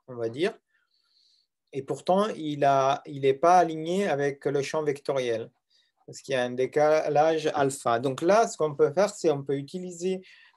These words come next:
la loi, euh, du suivi de chemin, ok, pour suivre, euh, ce chemin-là. Ok, comme, euh, la distance entre, euh, le robot et le chemin est nulle, la seule chose qui compte là, c'est le cap.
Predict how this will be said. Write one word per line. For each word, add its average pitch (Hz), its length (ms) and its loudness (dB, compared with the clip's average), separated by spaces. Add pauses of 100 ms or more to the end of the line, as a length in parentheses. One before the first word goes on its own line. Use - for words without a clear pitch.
(180)
la 147 260 4
loi, 156 480 4 (460)
euh, 135 180 0
du 139 140 -8
suivi 151 320 -6
de 143 100 0
chemin, 196 480 0 (560)
ok, 143 180 -10 (300)
pour 156 180 -8
suivre, 180 420 -2
euh, 135 280 4
ce - 220 -4
chemin-là. 139 680 0 (1400)
Ok, 214 380 -4
comme, 175 360 4 (180)
euh, 135 500 2
la 151 140 2
distance 160 680 -4 (720)
entre, 135 680 0
euh, 123 480 -4
le 143 120 0
robot 147 380 4
et - 20 4
le 139 120 4
chemin 143 400 -4
est 131 120 -4
nulle, 180 300 -4
la 143 260 0
seule 165 220 -2
chose 165 320 -2
qui 139 160 -14
compte 180 360 -4
là, 156 180 2
c'est 156 160 -2
le 131 100 2
cap. - 380 -6